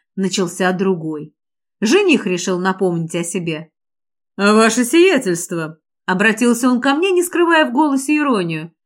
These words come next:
«вы позволите с вами пообщаться?» «Прошу, ваша светлость», повела я ладонью в сторону лестницы. Мы поднялись по мраморным ступеням,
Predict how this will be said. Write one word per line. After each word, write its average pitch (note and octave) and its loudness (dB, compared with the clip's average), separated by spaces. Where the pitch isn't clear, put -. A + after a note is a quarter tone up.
«вы A3+ 4
позволите A3+ 2
с F#4+ -2
вами D#4 4
пообщаться?» A#3 0
«Прошу, E4+ 0
ваша A#3+ -4
светлость», G3+ -4
повела A3+ 4
я A3 2
ладонью C4 2
в - -8
сторону C#4+ -2
лестницы. E3+ -2
Мы G#3 2
поднялись G3 2
по G3+ 0
мраморным F#3+ 0
ступеням, A3 -2